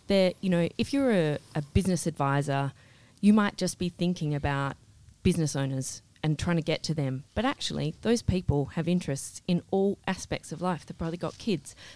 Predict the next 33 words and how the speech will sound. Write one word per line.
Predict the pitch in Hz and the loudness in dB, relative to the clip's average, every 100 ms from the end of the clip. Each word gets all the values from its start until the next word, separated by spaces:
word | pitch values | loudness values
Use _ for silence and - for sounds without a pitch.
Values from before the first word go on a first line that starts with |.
| - | -12
They | 180 | -6
probably | 196 190 | -4 -4
go | 196 185 | 0 0
to | |
community | 175 196 190 190 175 | 0 4 6 6 4
sport | 165 - 196 202 | -2 -4 -4 -4
on | 156 | -4
the | |
weekends. | 139 135 - 127 127 - - - - | -4 -6 -4 -6 -6 -10 -20 -20 -4
They | 214 | -2
probably | - 214 214 202 208 196 | 0 2 2 2 2 2
like | 190 185 190 - _ - | 2 2 0 -4 _ -4
going | 190 185 185 | 0 2 2
to | - | 0
their | 180 | -2
favourite | - 175 175 - | 0 -2 -2 -6
cafe | - 190 - 156 | -8 -8 -6 -4
and | 143 | -4
having | 151 180 | -4 -4
a | |
chat | 170 190 - | -4 -6 -8
with | 175 | -6
their | 175 | -2
barista. | 175 180 - 165 | 0 0 -2 -4
You | 160 | -2
know, | 170 170 | -2 -2
they've | 175 - | -6 -2
got | 202 214 | 0 0
things | - 196 196 185 | -2 -2 -2 -2
that | 175 | -6
they | 156 | -8
care | 156 180 170 | -6 -4 -2
about | 175 131 123 | -2 -4 -6